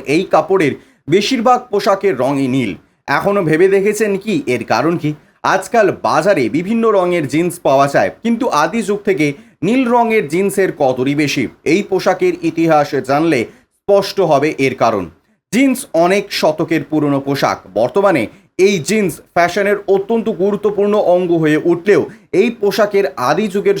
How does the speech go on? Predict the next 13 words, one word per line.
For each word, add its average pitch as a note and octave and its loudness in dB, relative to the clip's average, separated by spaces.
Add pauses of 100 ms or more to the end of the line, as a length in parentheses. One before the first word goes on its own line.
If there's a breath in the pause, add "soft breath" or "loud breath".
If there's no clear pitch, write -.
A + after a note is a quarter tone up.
সঙ্গে E3+ 0 (360 loud breath)
ফ্যাশনের F3 0
কোনো F3 0
সম্পর্ক D3+ 0
ছিল D#3 -2
না। A#2 2 (200)
একসময় C#3+ 0 (220 loud breath)
এটি E3+ -2
শ্রমিকদের A#3+ 0
পোশাক E3+ 0 (100)
ছিল, F3 2 (360)
যে G3+ 2
ফ্যাব্রিক F3+ 2